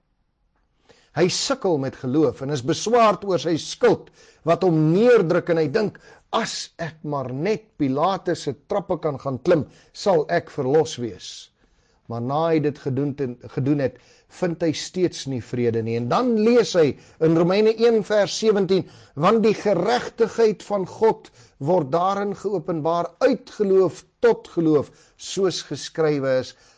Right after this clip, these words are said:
maar die regverdige sal uit die geloof lewe." En hy lees in Handelinge vier vers twaalf, "En die saligheid is in niemand anders nie,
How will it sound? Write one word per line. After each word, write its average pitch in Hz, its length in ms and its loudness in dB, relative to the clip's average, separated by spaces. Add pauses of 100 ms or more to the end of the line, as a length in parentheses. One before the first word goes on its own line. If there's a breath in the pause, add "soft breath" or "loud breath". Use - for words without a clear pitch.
(120)
maar 151 420 -2
die 147 180 -2
regverdige 139 1000 -4 (460 soft breath)
sal 151 300 -2
uit 135 100 -2
die 123 100 -4
geloof 120 600 -8 (480)
lewe." 104 540 -10 (380)
En 180 120 0
hy 185 160 2
lees 233 360 2
in 185 100 -2
Handelinge 214 440 2
vier 233 320 -2
vers 196 300 0
twaalf, 226 360 2 (300 loud breath)
"En 202 120 4
die 208 100 4
saligheid 240 640 4
is 202 160 2
in 202 200 4
niemand 269 400 2
anders 254 420 2
nie, 196 220 0